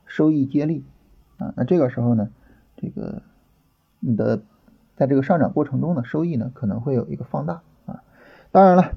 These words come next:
也可以去借这个机会做一些 T 啊，把这个成本降一降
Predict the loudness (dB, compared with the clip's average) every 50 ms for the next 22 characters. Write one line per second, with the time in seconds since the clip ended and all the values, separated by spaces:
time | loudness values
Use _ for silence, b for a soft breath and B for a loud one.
0 | -10 -4 -4 -4 -2 0 2 4 4 4 4 2 2 -2 -6 -10 _ -8 -4 -4
1 | -2 -2 -4 -6 -8 -12 -14 -18 _ _ _ 2 2 4 4 2 2 2 0 2
2 | 2 0 0 0 0 0 0 0 0 -2 -4 -4 -6 -6 -6 -6 -6 -8 -8 -8
3 | -10 -10 -10 -8 -6 -6 -6 -4 -4 -6 -6 -6 -10 b b b b b b b
4 | b _ -2 0 0 2 0 0 0 -2 -2 -2 -2 -4 -6 -8 -14